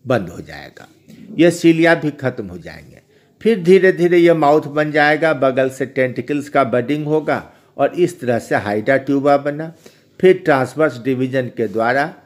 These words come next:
एस्टोबिला बना और फिर इफायरा लार्वा की उत्पत्ति हुई। इस तरह इसका लाइफ साइकिल चलते रहता है।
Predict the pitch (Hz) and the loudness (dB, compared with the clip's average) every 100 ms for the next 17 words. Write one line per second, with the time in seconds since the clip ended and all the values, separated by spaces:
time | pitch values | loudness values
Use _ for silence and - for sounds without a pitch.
0 | _ _ _ 156 143 - 131 104 117 135 | _ _ _ 0 0 0 0 0 2 2
1 | 135 143 147 160 - _ _ 143 127 - | 2 0 -8 -12 -16 _ _ -4 -2 -4
2 | - 143 92 - _ - 139 - 101 98 | -4 -4 -4 -12 _ -4 -4 -2 -4 -4
3 | 98 87 87 85 104 - 160 147 - 82 | -4 -6 -10 -8 -8 -6 -4 -4 -6 -14
4 | - 80 80 - - _ _ - - _ | -12 -18 -18 -20 -20 _ _ -20 -20 _
5 | - 185 185 147 113 117 127 _ _ - | 4 4 4 2 2 0 -6 _ _ -6
6 | 170 - 151 123 104 101 117 104 151 143 | -6 0 2 2 -2 -4 -6 -4 -4 -4
7 | 120 120 165 156 156 156 165 156 160 | -4 -4 -2 0 0 -2 -2 -2 -2